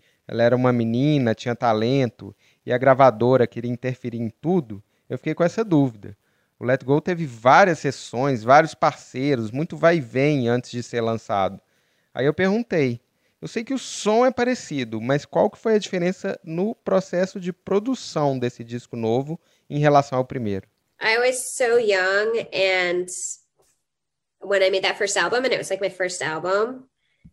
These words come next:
Speaker 2: and, you know, it took a, it took a long time. I was trying to, like, figure out, like, who to work with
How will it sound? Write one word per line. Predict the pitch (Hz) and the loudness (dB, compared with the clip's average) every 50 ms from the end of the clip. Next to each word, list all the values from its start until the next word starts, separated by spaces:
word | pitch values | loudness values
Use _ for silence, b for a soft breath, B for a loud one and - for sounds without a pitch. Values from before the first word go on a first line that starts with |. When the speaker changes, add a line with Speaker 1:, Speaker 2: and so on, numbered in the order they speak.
| - - - - - | -20 -20 -18 -8 -4
Speaker 2:
and, | 180 180 180 175 175 175 175 175 175 175 - - - - - - - _ _ _ _ _ _ _ _ - | 0 0 0 2 0 0 0 0 -2 -4 -4 -8 -10 -12 -16 -18 -20 _ _ _ _ _ _ _ _ -10
you | - 190 190 | -6 -4 -2
know, | 190 180 180 175 170 170 165 170 - _ _ _ _ | 0 0 0 0 0 -2 -4 -8 -12 _ _ _ _
it | 202 196 | -4 -2
took | - 226 226 226 | 0 0 0 0
a, | 196 185 175 - _ - | -2 -4 -8 -10 _ -6
it | 208 202 | -4 -2
took | - 269 277 285 | -2 0 2 4
a | 277 | 4
long | 247 220 202 190 202 | 4 4 4 2 2
time. | 196 214 196 185 185 | 2 2 2 2 4
I | 190 | 2
was | 180 180 180 - | 2 0 -2 -2
trying | 214 196 185 180 | 0 0 0 0
to, | 175 | 0
like, | 170 170 165 165 - - _ _ _ _ _ _ _ _ _ _ _ _ | 0 0 -2 -2 -6 -14 _ _ _ _ _ _ _ _ _ _ _ _
figure | _ - - 214 208 208 202 | _ -2 2 2 4 6 6
out, | 190 185 156 - | 4 4 4 0
like, | 170 165 170 - - _ _ _ _ - | -2 -4 -6 -10 -16 _ _ _ _ -6
who | - 202 202 202 196 196 196 196 | -4 -2 0 2 2 2 0 0
to | - 220 | -4 -2
work | 196 196 185 190 190 - | 0 2 2 2 0 0
with | 208 202 196 196 185 185 196 190 - | 2 2 4 4 4 2 0 -2 -8